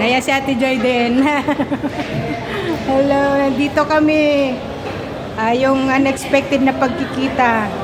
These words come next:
Nandito kami. Ayan. Punta tayo dito. Saglit lang.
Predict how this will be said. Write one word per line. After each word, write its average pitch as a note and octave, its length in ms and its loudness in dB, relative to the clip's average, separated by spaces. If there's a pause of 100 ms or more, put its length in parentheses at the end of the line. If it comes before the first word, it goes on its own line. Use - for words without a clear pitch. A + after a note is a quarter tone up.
(720)
Nandito A3+ 480 -2
kami. A#3 560 0 (640)
Ayan. G3 220 -2 (1300)
Punta A3 240 2
tayo G#3+ 400 0
dito. G3 320 -4 (320)
Saglit F#3 400 -4
lang. E3 240 -2